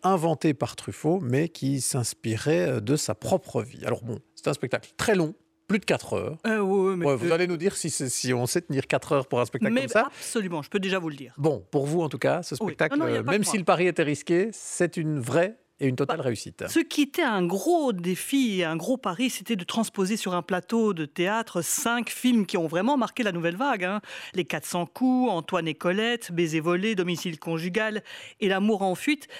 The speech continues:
Speaker 2: Incarné au cinéma, pour ceux qui suivent un peu Truffaut, eh bien, c'était Jean-Pierre Léaud, le fameux acteur fétiche de, de Truffaut.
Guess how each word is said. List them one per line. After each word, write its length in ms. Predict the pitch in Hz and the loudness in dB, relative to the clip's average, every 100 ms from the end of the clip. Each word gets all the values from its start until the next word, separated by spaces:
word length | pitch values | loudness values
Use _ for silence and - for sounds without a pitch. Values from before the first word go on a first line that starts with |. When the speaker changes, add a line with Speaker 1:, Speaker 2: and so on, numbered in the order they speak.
| - | -6
Speaker 2:
Incarné 540 | - 269 262 262 247 269 | -2 0 0 2 4 2
au 60 | |
cinéma, 400 | - 247 240 294 | 4 4 4 2
pour 160 | - 247 | 0 -4
ceux 180 | - 277 | 0 0
qui 220 | - 220 _ | -2 -6 _
suivent 300 | - 277 262 | -2 2 4
un 140 | 240 226 | 2 0
peu 340 | 262 254 240 | 2 2 2
Truffaut, 680 | - - 233 - 269 294 285 | 0 0 0 0 0 2 2
eh 20 | |
bien, 180 | 226 240 | 2 0
c'était 320 | 233 247 269 | -2 0 0
Jean-Pierre 380 | 220 208 294 240 | 0 0 0 2
Léaud, 300 | 233 262 254 | 4 4 4
le 80 | 214 | 2
fameux 340 | 254 220 226 | 2 2 2
acteur 300 | 208 - 240 | 0 -2 -4
fétiche 520 | - 208 254 - - | -2 0 0 0 -2
de, 140 | 190 170 - | -4 -6 -6
de 100 | 190 | -8
Truffaut. 480 | 170 208 - 170 | -6 -6 -6 -6